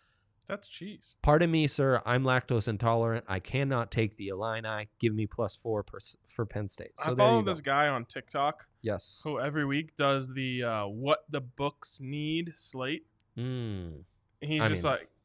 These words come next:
Speaker 1: "This is, <laughs> this is prime."
Speaker 2: Thank you.
Speaker 1: Like, you know, and it makes so much sense. So maybe we should start mining this. We'll steal, I, I'll try and find his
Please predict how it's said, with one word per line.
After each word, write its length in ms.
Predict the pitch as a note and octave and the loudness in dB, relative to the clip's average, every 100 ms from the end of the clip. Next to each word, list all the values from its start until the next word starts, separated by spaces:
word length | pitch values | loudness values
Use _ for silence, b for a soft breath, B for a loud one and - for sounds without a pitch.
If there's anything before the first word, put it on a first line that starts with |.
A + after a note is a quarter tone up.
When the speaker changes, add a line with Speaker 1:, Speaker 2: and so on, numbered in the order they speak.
| C#3+ | -2
Speaker 1:
"This 200 | E3 D#3 | -2 0
is, 160 | D#3+ C3 - G3 | -4 -4 -6 -6
<laughs> 200 | - - | -6 -8
this 200 | F3 - | -8 -8
is 80 | C3 | -16
prime." 580 | - - C#3+ A#2 F#2+ G#2 - B | -14 -2 0 0 -4 -10 -16 B
Speaker 2:
Thank 220 | B E2+ - | B -14 -4
you. 60 | E3 | 2
Speaker 1:
Like, 380 | D#3+ C#3+ A#2+ - _ _ - | 2 0 -8 -20 _ _ -6
you 100 | D#3 | -2
know, 160 | D3 | -2
and 140 | C#3 D#3 | 0 0
it 40 | |
makes 260 | F3+ C4 - | 2 2 2
so 160 | G3 | 0
much 220 | E3+ B2+ - | 2 0 -2
sense. 260 | B2+ G#2 | -6 -6
So 160 | - C3 | -6 -4
maybe 260 | B2 E3 F3 | -2 -2 0
we 120 | C#3+ | -2
should 160 | D3 | -4
start 260 | D3+ D#3+ D3 | -2 0 2
mining 320 | D3 D3+ D#3+ | 2 0 0
this. 220 | D#3+ D#3 | -4 -6
We'll 160 | A#2+ A#2 | -8 -10
steal, 320 | - - B2 - | -10 -8 -8 -6
I, 100 | G#2 | -4
I'll 180 | A2 A#2+ | -4 -4
try 200 | - C3 | -4 -4
and 100 | A#2 | -4
find 300 | - G#2 A2+ | -6 -8 -10
his 200 | A2+ | -14